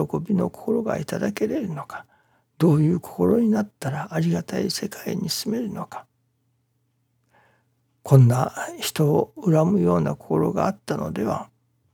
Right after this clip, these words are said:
とても幸せの世界には住めない。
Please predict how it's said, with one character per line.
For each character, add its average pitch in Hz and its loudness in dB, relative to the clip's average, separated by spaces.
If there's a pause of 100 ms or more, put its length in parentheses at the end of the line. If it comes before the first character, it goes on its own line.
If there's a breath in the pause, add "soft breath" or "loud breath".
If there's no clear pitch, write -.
(220)
と 156 -8
て 147 0
も 190 2 (160)
幸 147 0
せ - -4
の 160 0
世 - -6
界 - -4
に 165 -4
は - -6
住 - -6
め 196 -4
な 180 -6
い。 - -16